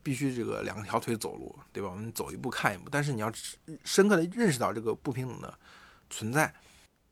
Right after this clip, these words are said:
尤其是像这次两会提到的说，嗯，农民要给农民发养老金，你看有多少城市的人就反对，就觉得这个事儿，那你因为也没有到，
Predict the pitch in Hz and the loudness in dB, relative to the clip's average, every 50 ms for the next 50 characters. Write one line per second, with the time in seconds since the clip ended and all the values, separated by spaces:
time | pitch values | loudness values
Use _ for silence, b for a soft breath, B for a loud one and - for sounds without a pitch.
0 | - - - 175 143 160 175 180 185 180 170 147 165 147 139 135 B B B B | -20 -14 -2 4 4 4 6 6 4 2 2 2 2 0 0 -2 B B B B
1 | B B B - 156 156 139 156 131 117 - 117 131 127 110 - - 120 123 120 | B B B -4 -4 -2 0 0 0 0 0 0 -2 -2 -2 -2 0 0 0 0
2 | 113 110 104 - 127 127 123 B B B B B B B B B B B B - | 0 -2 -2 -2 0 -2 -2 B B B B B B B B B B B B -8
3 | - 113 113 113 113 110 104 139 147 127 127 117 - _ - 135 120 127 143 160 | -4 -2 -2 -2 -2 -6 -8 -8 -8 -8 -8 -8 -10 _ -8 -4 -2 0 2 2
4 | 147 131 131 131 135 135 135 139 135 - - 143 135 123 117 123 113 120 131 139 | 2 2 0 0 0 0 -2 -2 -4 -4 -2 0 0 0 0 -2 -4 -2 -4 -4
5 | 135 127 120 127 131 123 123 123 113 107 107 120 131 127 143 _ _ _ - 127 | -4 -2 -2 -2 -2 -2 -2 -2 -2 -4 -4 -6 -8 -10 -12 _ _ _ -10 -10
6 | 117 123 135 135 123 110 98 - - 143 170 180 - 123 110 - - 117 - 107 | -6 -4 -2 -2 -2 -2 -4 -4 -2 -2 -2 0 0 -2 -4 -6 -8 -8 -8 -8
7 | 110 120 131 113 98 95 98 101 104 110 104 - 120 - - 110 110 - - - | -6 -6 -6 -6 -6 -6 -8 -8 -8 -8 -10 -10 -14 -16 -18 -18 -20 -20 -20 -20
8 | - 139 - 139 127 - 120 117 120 123 123 123 113 - 135 110 98 - B B | -20 -14 -12 -12 -8 -4 -2 -2 0 0 -2 -4 -4 -4 -4 -4 -4 -6 B B
9 | B B B B B B B _ - 220 196 175 170 180 196 208 208 208 214 208 | B B B B B B B _ -2 0 0 2 2 0 0 2 2 4 2 2
10 | 196 - _ _ _ - _ _ _ - 139 131 139 175 208 185 165 - 214 185 | 0 -4 _ _ _ -20 _ _ _ 0 0 2 4 6 6 4 6 4 4 4
11 | 160 | 4